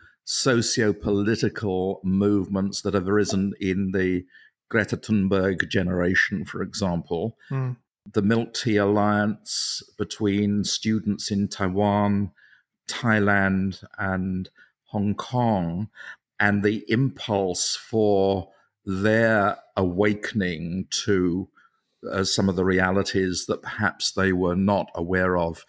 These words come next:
Speaker 1: before, or not to such a great extent. And in a nation like the U S, the amount of money that is coming to s-, to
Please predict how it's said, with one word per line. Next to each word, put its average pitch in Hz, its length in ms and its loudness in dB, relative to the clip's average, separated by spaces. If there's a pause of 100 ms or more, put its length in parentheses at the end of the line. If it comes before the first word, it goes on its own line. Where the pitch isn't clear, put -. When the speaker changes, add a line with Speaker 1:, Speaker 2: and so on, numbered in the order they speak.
(360)
Speaker 1:
before, 98 460 0
or 85 60 -2
not 90 140 -2
to - 60 -12
such - 240 -8
a 82 80 -6
great 92 280 -2
extent. 90 680 -2 (640)
And 113 520 2
in 123 160 2
a 117 80 4
nation 110 680 2
like 98 300 -2
the 101 120 0
U 95 320 2
S, - 680 0 (300)
the 104 120 0
amount 113 380 2
of 95 140 -2
money 104 640 2
that 92 240 -4
is 82 180 0
coming 87 720 -2 (440)
to 113 200 2
s-, - 420 -4
to 113 300 0